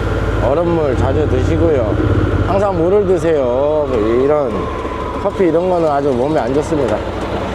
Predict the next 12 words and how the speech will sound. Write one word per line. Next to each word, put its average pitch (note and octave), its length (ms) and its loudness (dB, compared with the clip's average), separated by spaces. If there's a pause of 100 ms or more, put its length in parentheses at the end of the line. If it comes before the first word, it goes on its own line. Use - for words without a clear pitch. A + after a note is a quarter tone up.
(880)
자, F#3+ 540 2 (340)
현재 A3+ 300 2
시간이 G3 360 2
여덟 F3+ 240 2
시 F3 120 0
삼십구 G3 320 0
분이고요. F3 580 2 (760)
아홉 E3 380 0
시 D3+ 500 2
픽업하러 D#3+ 920 0 (1500)
이동해 D#3 360 0
보겠습니다. C#3 680 0